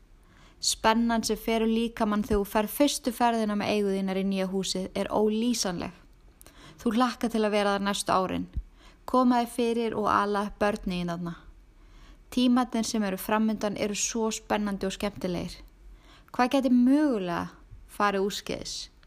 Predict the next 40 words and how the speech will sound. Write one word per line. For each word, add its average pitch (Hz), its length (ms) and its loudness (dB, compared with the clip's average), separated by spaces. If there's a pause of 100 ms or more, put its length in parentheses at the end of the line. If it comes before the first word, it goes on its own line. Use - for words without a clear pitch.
(960)
George 240 400 2
og 240 80 -2
Kathy 254 360 2
Lutt 220 260 0
segja 240 260 2
söguna 247 440 2
af 226 60 -2
því 226 100 -6
hvað 233 220 -4
getur 220 180 -6
farið 208 320 0
úrskeiðis 190 480 -2
í 202 120 -2
þessum 196 300 -4
aðstæðum. 185 460 -4 (560)
En 226 160 0
þau 262 100 4 (100)
keyptu 285 360 0
sér 233 240 -4
fallegt 254 480 -2
þriggja 262 340 0
hæða 262 180 0
hús 208 320 -4
í 202 120 -4
Amityville, 202 800 -2
New 208 180 -2
York. - 480 -6 (540)
Þau 226 80 0
fluttu 262 400 2
ásamt 240 400 0
börnunum 240 380 2
sínum 247 240 2
þrem 208 340 0
í 208 80 0 (120)
desember 208 640 0
nítján 240 360 2
hundruð 233 200 0
sjötíu 269 340 0
og - 80 -18
fimm 190 220 -2